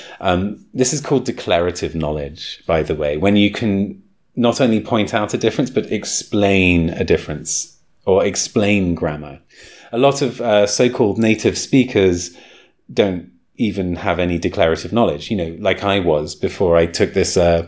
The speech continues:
took my first job. I couldn't tell you what the difference between "he went to America"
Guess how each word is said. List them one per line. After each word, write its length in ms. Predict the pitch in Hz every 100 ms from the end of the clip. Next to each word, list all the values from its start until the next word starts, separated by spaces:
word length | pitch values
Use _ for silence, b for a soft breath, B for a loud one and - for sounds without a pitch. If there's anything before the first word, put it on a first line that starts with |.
| -
took 140 | 95
my 100 | 104
first 320 | 95 104 95 -
job. 280 | 151 - B B B
I 120 | 113
couldn't 360 | 117 - 120 113
tell 220 | - 95
you 100 | 101
what 140 | 98 98
the 100 | 110
difference 380 | 87 110 101
between 580 | - - - 87 87 85 B B
"he 120 | - 101
went 200 | 95 104
to 120 | 117
America" 500 | 92 82 82 - 98